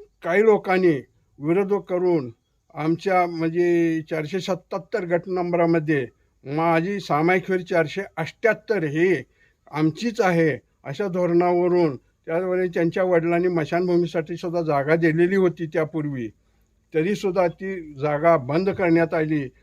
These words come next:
आणि स्मशानभूमीत कोणी पुरायचं नाही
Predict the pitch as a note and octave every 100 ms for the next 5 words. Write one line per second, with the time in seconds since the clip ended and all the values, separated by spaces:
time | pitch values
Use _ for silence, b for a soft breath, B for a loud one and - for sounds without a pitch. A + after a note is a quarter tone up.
0 | _ - D3 E3 E3 C#3+ E3+ E3+ E3 E3+
1 | D#3+ D#3+ E3 D#3 B2+ E3+ F#3 F#3 F#3+ F3
2 | C#3